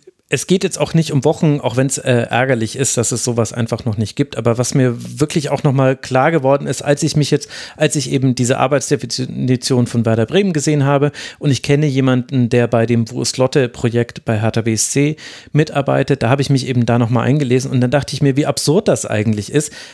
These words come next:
Denn der S C Freiburg hat doch gerade ein Stadion gebaut und ganz viele Themen, die eben im Bereich mit, äh,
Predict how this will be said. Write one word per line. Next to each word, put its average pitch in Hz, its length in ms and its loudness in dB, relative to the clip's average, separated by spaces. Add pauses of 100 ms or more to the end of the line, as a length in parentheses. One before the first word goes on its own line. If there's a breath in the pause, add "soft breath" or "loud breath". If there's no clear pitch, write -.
(100)
Denn 135 120 2
der 156 100 0
S 156 100 -2
C 170 120 2
Freiburg 165 420 0
hat 185 220 0
doch - 160 0
gerade 165 340 0
ein 160 100 2
Stadion 160 400 2
gebaut 104 420 -2 (340 loud breath)
und 135 240 0 (240)
ganz 170 320 0
viele 170 720 0
Themen, 151 640 2
die 135 260 -2
eben 143 200 2
im 139 120 2
Bereich 131 540 0
mit, 135 320 2
äh, 131 160 -2